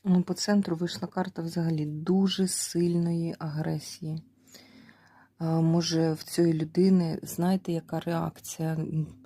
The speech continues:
прям, е, такий, як це, приступи прям ненависті такої, м, лайливі слова, може, навіть,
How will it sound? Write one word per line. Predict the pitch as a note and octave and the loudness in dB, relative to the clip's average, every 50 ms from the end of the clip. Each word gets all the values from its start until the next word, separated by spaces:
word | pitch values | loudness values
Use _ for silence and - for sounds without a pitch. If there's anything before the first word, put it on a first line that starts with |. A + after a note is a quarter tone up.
| - - - - - _ _ | -20 -20 -20 -20 -20 _ _
прям, | - E3 E3 D#3+ D#3 - _ _ - - _ - _ _ _ _ _ _ _ - | 0 2 2 2 0 -2 _ _ -20 -20 _ -20 _ _ _ _ _ _ _ -8
е, | D#3+ D#3+ D#3+ D#3 D#3 D#3 D#3 | -4 -2 0 0 0 -2 -2
такий, | - - - - - F3 E3 D#3 D#3 - - - - - - - - - - E3 - - _ - - | -6 -12 -10 -4 -2 -2 -2 -2 -6 -10 -14 -16 -18 -20 -20 -20 -20 -20 -20 -20 -20 -20 _ -12 -10
як | D#3+ D3+ - - | -10 -10 -10 -10
це, | - - - D3+ D3+ D#3+ D#3 - _ _ _ _ _ _ _ _ _ - - - - - - - - - - _ _ - _ _ _ _ _ _ _ _ _ - | -14 -10 -6 -6 -4 -4 -6 -8 _ _ _ _ _ _ _ _ _ -20 -20 -20 -20 -20 -20 -20 -20 -20 -20 _ _ -20 _ _ _ _ _ _ _ _ _ 0
приступи | - F3 F#3+ F#3 E3 - - - - - - - C3 - | 4 6 6 6 6 4 -6 -10 -12 -12 -10 -8 -10 -10
прям | - - D3 D3 D3 D3+ D3+ D3 D3+ D3+ D3+ D3+ D3+ D3+ D3+ | -10 -10 -8 -6 -4 -4 -2 -2 0 0 2 2 0 0 2
ненависті | D#3+ F3 E3+ D#3 D3 C#3+ C#3 C#3 C#3 C#3+ - - - - - - | 2 4 4 2 2 -2 -4 -8 -10 -12 -12 -14 -18 -18 -20 -16
такої, | - C#3+ - _ - C#3+ C#3+ C#3+ C#3 C#3 C#3 C#3+ C#3+ C#3+ D3 | -16 -16 -16 _ -10 -6 -4 -4 -4 -2 -4 -4 -4 -4 -4
м, | - - - E3 D#3 D3+ D3 C#3+ C#3+ C#3+ D3 | -4 -6 -6 -4 -4 -2 -2 0 0 0 0
лайливі | D3 D3 D#3 D#3+ D#3+ D#3+ E3 F3 F3 D#3+ E3+ | 2 4 4 4 4 6 6 6 6 6 4
слова, | E3+ - - - E3+ E3 D#3+ D#3+ E3 E3 D#3 D#3 D#3 | 0 0 -2 -2 -4 -4 -4 -2 -2 -2 -2 -2 -4
може, | D3+ D3+ D#3 - D#3+ D#3+ | -4 -4 -4 -2 -2 0
навіть, | D#3+ D#3+ E3 E3 E3 D#3+ D#3 - - - | 0 0 0 0 0 -2 -4 -6 -20 -20